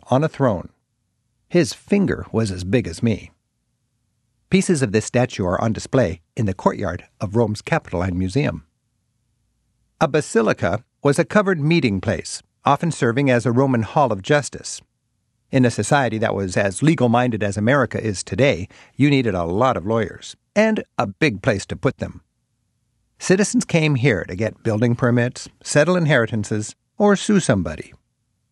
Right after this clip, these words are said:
Notice the layout, a long central hall flanked by two side aisles. This spacious floor plan was later adopted by medieval Christians who required a larger meeting hall for their worship services than Roman temples provided.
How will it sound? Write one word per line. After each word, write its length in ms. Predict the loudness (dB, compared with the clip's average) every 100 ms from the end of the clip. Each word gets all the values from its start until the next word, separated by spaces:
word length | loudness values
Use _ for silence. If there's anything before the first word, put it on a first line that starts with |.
| _ _ _ _
Notice 360 | 2 4 2 0
the 120 | 2
layout, 480 | 4 2 0 -8 -20 _ _ _
a 80 | -2
long 420 | 2 2 2 0
central 500 | -2 0 0 2 0
hall 420 | 0 0 2 2 -2
flanked 440 | 0 0 0 0
by 200 | 0 0 -4
two 240 | -2 -2
side 360 | 0 2 2 2
aisles. 580 | 2 0 -8 -18 -20 _ _ _ _ _ _ _
This 180 | 0 0
spacious 480 | -2 0 0 -2 -4
floor 300 | 2 2 2
plan 320 | -2 -2 0
was 180 | 0 2
later 260 | 2 2
adopted 440 | 2 2 0 -2 0
by 160 | 0
medieval 420 | 0 2 2 0
Christians 600 | 0 0 0 -2 -6 -4
who 100 | 0
required 520 | 2 2 2 0 0 0
a 40 |
larger 480 | 2 2 2 0 2
meeting 400 | 2 2 2 2
hall 240 | 0 -2
for 160 | -2 0
their 160 | 0
worship 340 | 2 0 0 -2
services 540 | 0 0 -2 -2 -2
than 240 | 0 2 2
Roman 300 | 2 2 -2
temples 360 | -4 -4 -6
provided. 520 | -6 0 0 0 -4